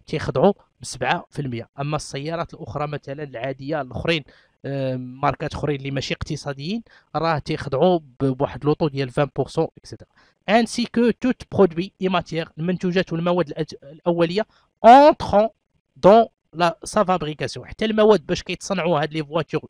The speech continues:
ايكونوميك، تا هما تيخضعوا بسبعة في المية، بيان سور. انسي كو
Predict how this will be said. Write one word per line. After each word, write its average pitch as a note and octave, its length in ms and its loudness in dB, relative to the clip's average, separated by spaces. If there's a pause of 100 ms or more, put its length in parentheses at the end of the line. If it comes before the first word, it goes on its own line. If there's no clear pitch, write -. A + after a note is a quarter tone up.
ايكونوميك، E3 520 -8 (320)
تا G#3+ 100 2
هما F3+ 200 2
تيخضعوا E3+ 480 0 (320)
بسبعة C#3+ 720 -4 (100)
في - 120 -10
المية، A#2+ 360 -10
بيان C3 180 -4
سور. - 200 -12 (320)
انسي C4 400 2
كو A3+ 340 2